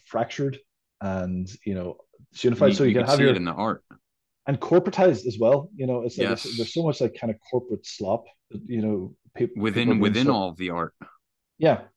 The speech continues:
Speaker 1: Yeah, it's, you know, the, the, those, like, Disney, you know, the Disneyfication, you know, all those kind of superhero films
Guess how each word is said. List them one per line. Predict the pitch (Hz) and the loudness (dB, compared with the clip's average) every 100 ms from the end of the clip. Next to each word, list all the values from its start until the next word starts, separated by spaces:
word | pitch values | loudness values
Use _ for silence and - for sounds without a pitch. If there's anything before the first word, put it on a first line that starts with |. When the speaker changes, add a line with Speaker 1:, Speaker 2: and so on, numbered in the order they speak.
| _ _ | _ _
Speaker 1:
Yeah, | 160 135 | 4 4
it's, | 127 120 127 | 4 0 -2
you | 147 131 | 0 2
know, | 117 | 2
the, | 120 | 0
the, | - 120 - - | -4 -8 -10 -2
those, | 139 120 - - _ | 0 0 -4 -16 _
like, | 131 120 - - - | -2 -2 -2 -10 0
Disney, | 143 139 151 113 | 2 4 2 2
you | 135 | 2
know, | 117 | 2
the | 107 | 2
Disneyfication, | 147 131 123 107 110 110 139 123 _ | 0 0 -2 -4 -2 -2 -2 -10 _
you | 117 | -4
know, | 113 | -2
all | 107 123 | 2 2
those | 120 110 | 4 2
kind | - 117 | -2 -4
of | 101 101 _ _ _ _ _ _ - | -4 -8 _ _ _ _ _ _ -14
superhero | - 151 160 135 143 139 | -2 0 2 6 6 6
films | - 143 139 135 127 - | 4 2 2 0 -4 -8